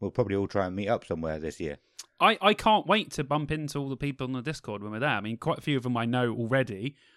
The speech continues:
Speaker 2: but
Speaker 1: Yeah.
Speaker 2: there's some people there that, you know, I've been, we've been chatting to for ages now, and I can't wait to actually have a conversation with these people in real life and, you know, just
Speaker 1: Yeah.
Speaker 2: hang out. So it's gonna be awesome.
Speaker 1: Awesome. Cool.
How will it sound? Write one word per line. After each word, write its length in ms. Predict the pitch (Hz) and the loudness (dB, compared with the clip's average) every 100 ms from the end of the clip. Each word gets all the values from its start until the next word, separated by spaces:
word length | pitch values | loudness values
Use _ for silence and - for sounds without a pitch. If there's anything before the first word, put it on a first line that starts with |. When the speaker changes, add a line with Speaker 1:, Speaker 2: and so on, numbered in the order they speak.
| _ | _
Speaker 2:
but 80 | 123 | 0
Speaker 1:
Yeah. 40 | 151 | 0
Speaker 2:
there's 80 | |
some 140 | 160 156 | 0 0
people 240 | 135 117 | -2 0
there 140 | 113 117 | 0 0
that, 140 | 120 | 0
you 60 | 135 | 0
know, 140 | 117 | 0
I've 80 | 123 | 0
been, 120 | 117 - | -4 -4
we've 120 | 131 | -4
been 100 | 127 | -4
chatting 260 | 110 123 113 | -4 -6 -4
to 180 | 123 113 | -4 -4
for 280 | 120 117 107 _ _ _ _ 123 | -2 -2 -2 _ _ _ _ 4
ages 500 | 220 180 123 110 123 | 4 4 2 0 -2
now, 320 | 143 107 117 | 0 0 0
and 100 | 131 | 0
I 80 | 131 | 2
can't 220 | 143 127 | 2 2
wait 180 | 156 - | 0 0
to 320 | 131 113 101 - | 2 2 0 -4
actually 320 | 123 123 - 117 | -6 -6 -6 -6
have 120 | 110 | -4
a 20 | |
conversation 580 | - 120 113 117 - 113 | -4 -4 -4 -6 -6 -8
with 80 | 110 | -8
these 140 | 110 | -6
people 500 | 120 107 107 107 113 | -6 -6 -8 -8 -6
in 440 | 127 113 107 110 110 _ _ - | -6 -4 -4 -8 -10 _ _ -16
real 280 | 120 127 113 | -2 0 2
life 400 | 135 107 - - | 0 0 -4 -10
and, 200 | 104 104 | -10 -8
you 80 | 113 | -6
know, 160 | 95 | -6
just 200 | 101 107 113 | -6 -6 2
Speaker 1:
Yeah. 200 | 101 - | 2 2
Speaker 2:
hang 100 | 117 | -4
out. 260 | 131 101 - - | -4 -4 -10 -12
So 220 | - 101 | -6 -4
it's 200 | 101 - | -6 -8
gonna 160 | 117 104 | -10 -8
be 120 | 98 | -6
awesome. 340 | 117 - 127 _ _ _ _ | -8 -10 -18 _ _ _ _
Speaker 1:
Awesome. 320 | 98 - 71 - _ _ _ - | -4 -4 -10 -14 _ _ _ 2
Cool. 240 | 170 | 2